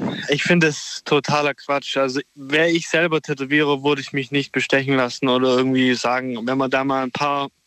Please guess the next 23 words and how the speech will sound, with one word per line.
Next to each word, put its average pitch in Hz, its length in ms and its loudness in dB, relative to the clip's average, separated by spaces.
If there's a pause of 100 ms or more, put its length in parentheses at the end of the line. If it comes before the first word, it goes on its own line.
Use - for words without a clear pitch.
(520)
Mark 139 300 2
oder 143 180 2
Euro 139 280 2
mehr 135 220 0
bekommt, 135 480 -4 (440)
dass 127 160 -2
man 143 140 2
dann 139 140 2
irgendwelche 139 420 0
verbotenen, 127 720 0
äh, 120 440 2 (280)
Tattoos 139 360 -2
da 120 140 0
sich - 380 -2 (120)
stechen 117 440 -2
lässt. - 420 -2 (840)
Weil 117 260 4
es 123 100 -2
ist 131 140 0
ja 143 80 2
nicht 143 180 0
umsonst 139 380 0
verboten, 147 640 -2